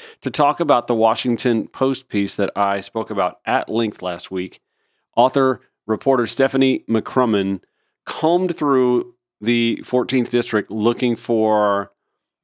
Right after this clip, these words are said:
the visualization of a Trump voter who wasn't a Trump voter, and she found one. Guy by the name of Cody Williams, I believe,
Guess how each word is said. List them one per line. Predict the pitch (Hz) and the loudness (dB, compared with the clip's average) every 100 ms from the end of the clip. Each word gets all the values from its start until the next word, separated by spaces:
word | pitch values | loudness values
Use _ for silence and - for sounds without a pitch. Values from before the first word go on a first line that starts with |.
| _ _ | _ _
the | 117 123 127 - | -2 0 2 0
visualization | 113 160 175 185 151 135 160 151 | 0 2 4 2 2 2 2 2
of | 120 | 2
a | 107 | 0
Trump | - 123 107 | 2 2 4
voter | 107 104 104 | 2 2 2
who | 117 | 4
wasn't | 110 107 104 | 4 4 2
a | 95 | 0
Trump | 110 95 | -2 0
voter, | 101 98 80 - - | 0 -2 -4 -10 -4
and | 98 | -2
she | 90 104 | -2 -2
found | - 139 113 | 2 2 0
one. | 87 85 - _ - | -4 -8 -16 _ -4
Guy | 92 | -2
by | 95 101 | 0 0
the | |
name | 104 101 | 2 0
of | 95 | -2
Cody | - 117 117 117 117 113 - | 0 2 4 2 2 0 -4
Williams, | 98 90 104 113 131 135 113 104 | -10 -12 -6 0 0 2 2 0
I | |
believe, | 98 101 110 117 | 0 0 0 -2